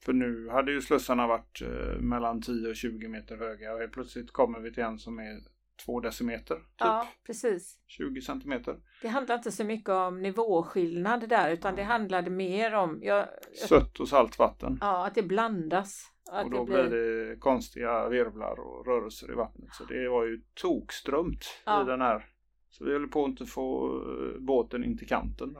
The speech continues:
Speaker 1: <laughs>
Speaker 2: Jättekonstigt var det.
Speaker 1: Ja. Eh, och de släppte ju delvis igenom vatten innan de började
Speaker 2: Mm.
Speaker 1: slussa, så att det strömmade ju vatten i den här, eh, slussen på ett annat sätt än de an-, alla de andra. Så att, eh,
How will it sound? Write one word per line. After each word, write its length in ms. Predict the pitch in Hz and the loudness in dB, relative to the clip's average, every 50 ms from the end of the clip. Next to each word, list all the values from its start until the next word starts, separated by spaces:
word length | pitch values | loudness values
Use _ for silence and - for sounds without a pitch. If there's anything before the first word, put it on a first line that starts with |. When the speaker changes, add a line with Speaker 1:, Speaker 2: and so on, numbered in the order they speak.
| - - - - | 0 2 4 4
Speaker 1:
<laughs> 240 | - 226 - - - | 6 6 6 6 6
Speaker 2:
Jättekonstigt 1160 | 262 254 - - - - 190 - - - 214 202 185 185 180 175 - - - 269 262 - - | 4 4 2 0 2 4 4 4 6 4 2 0 -2 -6 -8 -12 -10 -8 -6 -6 -8 -6 -4
var 120 | 247 233 202 | -2 0 0
det. 140 | 175 160 - - _ - | 0 -2 -6 -10 _ -12
Speaker 1:
Ja. 400 | - 123 123 120 120 120 - - _ _ _ _ _ - - - - | -8 -6 -4 -4 -4 -4 -6 -10 _ _ _ _ _ -20 -16 -10 -6
Eh, 100 | 127 120 | -6 -2
och 160 | - - 131 | 2 6 6
de 160 | 131 131 127 | 6 6 6
släppte 420 | - - 143 143 139 - - - | 6 8 8 8 8 4 -2 0
ju 380 | 135 135 135 135 131 131 127 127 | 2 2 4 4 2 2 0 0
delvis 580 | 127 151 160 143 117 104 107 107 123 127 - 165 | 2 4 6 6 6 6 4 2 -2 -2 -2 0
igenom 320 | 165 160 147 127 123 127 | 2 4 4 4 6 6
vatten 360 | 135 131 - - - - 120 | 6 4 4 2 -4 -6 -2
innan 520 | 127 131 127 117 110 107 98 98 117 135 139 | 0 0 0 0 0 -2 -2 -2 -2 -2 -2
de 180 | 139 135 135 | -4 -2 0
började 160 | 139 131 120 | 2 2 2
Speaker 2:
Mm. 120 | 107 117 - | 2 0 -4
Speaker 1:
slussa, 560 | - 135 139 135 - - - - 110 113 - | -6 -6 -8 -8 -8 -12 -10 -6 -4 -4 -4
så 120 | - - | -4 -8
att 100 | 127 123 | -12 -12
det 100 | - 120 | -12 -14
strömmade 680 | 120 - - - 151 143 131 113 107 104 107 - - 135 | -14 -12 -6 -2 -2 0 0 -2 -4 -4 -6 -6 -4 -4
ju 80 | 143 143 | -2 -2
vatten 420 | 143 127 - - - - 123 123 | -2 -2 -4 -6 -8 -8 -6 -6
i 120 | 120 110 | -6 -6
den 180 | - 113 113 113 | -8 -10 -10 -8
här, 420 | 113 110 107 - - 117 117 113 | -8 -6 -6 -6 -8 -8 -10 -10
eh, 60 | 107 107 | -12 -10
slussen 460 | - - 127 - - - 113 107 - | -6 -6 -6 -4 -6 -8 -10 -10 -8
på 100 | - 117 | -8 -8
ett 240 | - - - - - | -8 -10 -8 -6 -2
annat 260 | - 117 110 110 - | -2 -2 -2 -2 -4
sätt 280 | - 120 110 - - | -6 -6 -6 -6 -6
än 100 | - 120 | -4 -2
de 120 | 120 117 117 | 0 0 0
an-, 160 | 117 113 113 | -2 -2 -2
alla 220 | 123 123 120 117 | -2 0 2 2
de 140 | 113 110 113 | 2 2 2
andra. 300 | 117 113 107 110 110 110 | 0 0 0 -2 -2 -4
Så 180 | 110 - 117 113 | -4 -6 -6 -8
att, 220 | 110 - - - | -8 -6 2 6
eh, 260 | 117 117 120 117 113 | 8 8 8 6 4